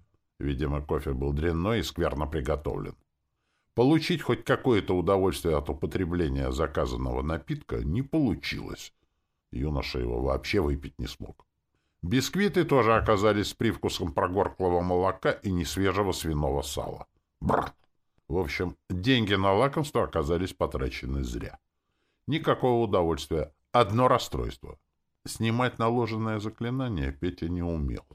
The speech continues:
но игнорировать неприятные ощущения и посторонние шумы научился. Так что из буфета вышел спокойно и ударом колокола, предупреждающего о скором отходе поезда, его с ног не свалило, разве что чуть пошатнулся.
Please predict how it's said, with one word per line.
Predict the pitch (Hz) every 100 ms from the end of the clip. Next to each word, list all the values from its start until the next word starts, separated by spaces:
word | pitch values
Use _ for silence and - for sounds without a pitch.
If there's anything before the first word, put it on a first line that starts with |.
| _ -
но | 71 76
игнорировать | 71 87 90 87 73 69
неприятные | 80 73 85 82 71 - 71
ощущения | 71 - - - 73 65
и |
посторонние | 62 71 - 80 76 143 78
шумы | - 120 143 165
научился. | 73 120 143 139 - 135 127 - - - _ _ _ _ _ _ _ _ _
Так | - 104
что | - 117
из | 101
буфета | 101 113 160 165 110
вышел | 101 - 92
спокойно | - 80 - 67 76 113 _ _
и | 110
ударом | 117 107 104 90 78
колокола, | 101 90 95 127 139
предупреждающего | 139 151 135 139 147 120 135 135 - 127 123
о |
скором | 110 - 117 110
отходе | 110 - 117 110
поезда, | - 110 104 90 101 - -
его | 98 104 127
с | -
ног | 123 123
не | 135
свалило, | 123 101 82 78 - - _ _ _ -
разве | - 69 52
что | 58 -
чуть | 62 69 -
пошатнулся. | - - 76 71 - -